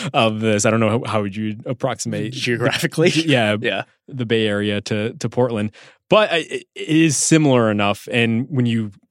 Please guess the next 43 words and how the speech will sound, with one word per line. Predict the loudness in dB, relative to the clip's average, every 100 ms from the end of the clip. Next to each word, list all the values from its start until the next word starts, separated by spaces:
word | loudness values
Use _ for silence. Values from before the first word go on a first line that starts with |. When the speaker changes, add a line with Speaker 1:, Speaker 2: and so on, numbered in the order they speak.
| _ _ _
Speaker 1:
factor | -4 -4 -2 -4
in | -4
kind | -4 -4
of |
the | -4
context | -6 -4 -4 -4 -6
of | -6
the | -6
entire | -6 -6 -6 -6
team, | -4 -4 -4 -8 -6
the | -6
Warriors | -4 -4 -4 -4
have | -2 -2 -4
a |
few | -4 -4
more | -2
defenders | -6 -4 -4 -4 -10
to |
kind | -10 -8
of | -6
make | -6 -6
up | -8
for, | -8 -10 -8 -10 -14 _ _ _ -10
uh, | -8 -8 -6
those | -4 -4 -2
lacking | -4 -4 0
qualities. | 4 4 2 0
I | 0
don't | 2
know. | 2
I'm, | 2 0
I'm | -2
silently, | 0 0 2 0 0
uh, | 0 0
like, | -2 -2
quietly | 2 2 2 -4
high | -2 0 2 0 -4 -12 _ _ _
on | -2 -2 -2 -4
the |
Warriors' | -4 0 0 -2 -4
<laughs> |
future. | -2 -2 0 0 0 -6 -10 -18 -12 0
Speaker 2:
I | 4 4 4 2 -2